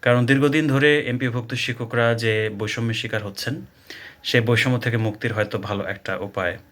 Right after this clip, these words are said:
আহ, বর্তমানে দেখা যাচ্ছে। এখন একটা কথা আসলে প্রায় আমি বলি যে বর্তমান সরকারটা আসলে হয়ে গেছে গরিবের বউ ভাবি। আপনারা জানেন গরিবের বউকে সবাই আসলে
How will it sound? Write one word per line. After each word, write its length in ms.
আহ, 100
বর্তমানে 280
দেখা 180
যাচ্ছে। 300
এখন 400
একটা 300
কথা 480
আসলে 440
প্রায় 260
আমি 140
বলি 280
যে 120
বর্তমান 440
সরকারটা 560
আসলে 280
হয়ে 200
গেছে 240
গরিবের 440
বউ 220
ভাবি। 340
আপনারা 280
জানেন 240
গরিবের 320
বউকে 240
সবাই 320
আসলে 460